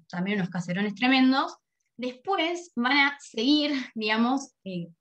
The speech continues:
se van a convertir en conventillos y va a seguir, digamos, toda esta cuestión del hacinamiento que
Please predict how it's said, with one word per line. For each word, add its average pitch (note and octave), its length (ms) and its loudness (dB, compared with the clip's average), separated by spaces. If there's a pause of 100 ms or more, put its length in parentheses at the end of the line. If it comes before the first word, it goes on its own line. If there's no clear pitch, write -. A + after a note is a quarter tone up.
(360)
se - 120 -20
van C4 80 0
a B3 80 -2
convertir A3+ 400 0
en C4+ 100 2
conventillos C4 920 0
y G#3+ 60 -4
va A3+ 80 0
a - 20 -4
seguir, C4 320 0
digamos, B3+ 280 -2
toda B3+ 140 -6
esta F#3 160 -10
cuestión F3 400 -6
del A3+ 120 0
hacinamiento A3 760 0
que A3 260 -4